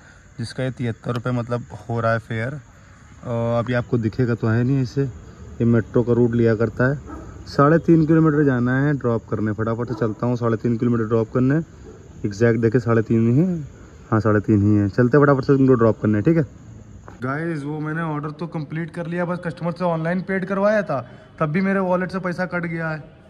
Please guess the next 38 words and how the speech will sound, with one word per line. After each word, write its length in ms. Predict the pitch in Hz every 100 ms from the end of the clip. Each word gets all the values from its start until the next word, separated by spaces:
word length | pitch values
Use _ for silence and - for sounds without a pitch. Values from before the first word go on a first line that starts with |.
| - - -
चलो 160 | 175 190
मैं 100 | 196
कंपनी 320 | 180 160 180
से 80 | 170
करके 220 | 170 170
ऐड 200 | 160 160
करवाता 400 | 151 147 131 147
हूँ 80 | 143
भाई 120 | 139
अपने 260 | 147 135 147
में। 140 | 151 143
भाई 160 | 139
मेरे 200 | 147 143
में 120 | 151
ऐड 140 | 135 139
नहीं 160 | 131
हुआ, 220 | 117 110 107
मेरा 320 | 120 135 143
minus 480 | 147 143 127 135 147
में 60 |
चला 200 | 143 127
गया 120 | 120 117
wallet 280 | 113 113 113
में 100 | 123
खुद 160 | 127
पैसा, 300 | 123 117 113 - - - - -
ठीक 140 | 151
है। 80 | 143 113 - - - - 127
रुको, 120 | 127
company 300 | 131 120 113
से 80 | 117
बात 200 | 113 117
करता 280 | 113 104 110
हूँ 100 | 107
मैं, 80 | 110
एक 120 | -
minute 120 | 104
रुको। 220 | - 110